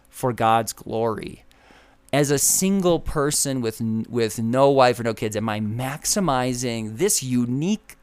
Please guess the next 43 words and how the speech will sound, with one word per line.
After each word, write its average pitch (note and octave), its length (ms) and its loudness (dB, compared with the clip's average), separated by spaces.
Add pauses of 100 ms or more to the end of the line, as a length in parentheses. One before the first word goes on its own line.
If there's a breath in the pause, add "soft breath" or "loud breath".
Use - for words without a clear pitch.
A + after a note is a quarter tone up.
chapter A2+ 460 2
of G#2 160 0
life G2 280 -2
to A#2 80 -6
glorify G#2 460 -6
God? - 340 -10 (420 loud breath)
Now F3+ 260 4
that A3+ 120 2
I D#3 300 8
am F#3 260 4
married, G#2+ 400 -2 (260 soft breath)
but C3+ 120 2
I C3 60 6
don't B2 260 2
have G#2+ 220 -2
kids, G2 340 -4
am B2 120 -2
I A#2+ 200 0
doing D#3+ 420 -2
what C#3 120 4
I C3 100 6
can B2 240 -4
with A#2 160 -4
my A2 100 -2
partner A2 380 -4
to A2+ 180 -4
maximize A2 1000 0
things G#2+ 340 -6
for - 80 -8
the A2 60 -4
glory G#2 240 -2
of G2+ 80 -6
God G#2+ 180 0
that A2 100 0
I A2 80 2
won't B2 480 0
be D3 200 2
able D3 220 4
to C#3+ 120 -4
do C3 360 2
when A2+ 320 0
I'm G#2+ 280 0
seventy D#3+ 720 2